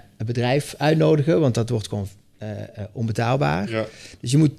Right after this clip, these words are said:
Speaker 1: dermate topkwaliteit bieden dat eigenlijk een kaartje van negenhonderdvijfennegentig euro een koopje is. Ehm, dat doen we zo. En sommige mensen vinden het even goed duur, maar er zijn bijvoorbeeld, eh, eh, als je dingen doet voor, eh,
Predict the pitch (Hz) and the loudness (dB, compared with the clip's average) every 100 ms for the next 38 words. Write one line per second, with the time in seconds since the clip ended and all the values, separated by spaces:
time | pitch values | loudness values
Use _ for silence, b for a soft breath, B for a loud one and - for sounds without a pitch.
0 | - - _ _ 139 117 180 190 156 135 | -14 -20 _ _ -4 2 4 6 4 4
1 | - 202 196 175 170 165 160 160 - - | 2 2 4 4 4 4 4 2 -2 -4
2 | 110 151 165 143 127 143 160 139 127 143 | 2 4 4 4 4 4 4 4 2 2
3 | 143 135 123 131 123 - 123 120 120 123 | 2 4 4 6 4 4 4 6 4 2
4 | 120 117 110 104 95 98 - - - - | 0 2 0 -2 -8 -10 -12 -12 -16 -20
5 | _ _ b b b b b - 113 104 | _ _ b b b b b -14 -8 -6
6 | 107 107 107 113 - _ - 131 147 135 | -4 -4 -6 -8 -10 _ -4 2 4 6
7 | 147 131 185 156 143 120 127 120 127 117 | 4 4 4 4 4 6 4 4 4 4
8 | 113 151 143 180 196 143 123 - 123 127 | 6 6 6 6 6 4 2 0 -2 2
9 | 123 120 110 104 - - 110 110 110 113 | 4 4 2 -2 -4 -8 -8 -10 -10 -8
10 | 107 104 - 110 123 120 117 113 - 110 | -6 -8 -10 -10 -8 -4 -2 -2 -4 -6
11 | 110 107 | -4 -4